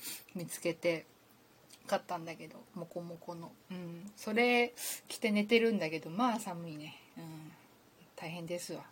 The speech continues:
そう。やばいね。うん。ということで、今日何話そうかなと思ったんだけども、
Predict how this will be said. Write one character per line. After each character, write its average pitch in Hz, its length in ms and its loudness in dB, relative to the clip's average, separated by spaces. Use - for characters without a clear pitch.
そ - 140 -16
う。 - 1080 -20
や 160 80 -8
ば 170 180 2
い 160 100 -4
ね。 151 160 -14
う 160 40 -10
ん。 156 180 -10
と 175 60 -16
い 175 40 -14
う 165 100 -14
こ 165 60 -10
と 170 200 2
で、 151 200 -2
今 185 140 4
日 170 40 -2
何 202 240 4
話 208 300 2
そ 220 100 6
う 226 40 -2
か 214 120 6
な 247 360 12
と 208 140 2
思 180 160 -2
っ 175 40 -8
た 180 140 -2
ん 165 100 -4
だ 147 120 -8
け 147 160 -10
ど 147 160 -8
も、 156 260 -8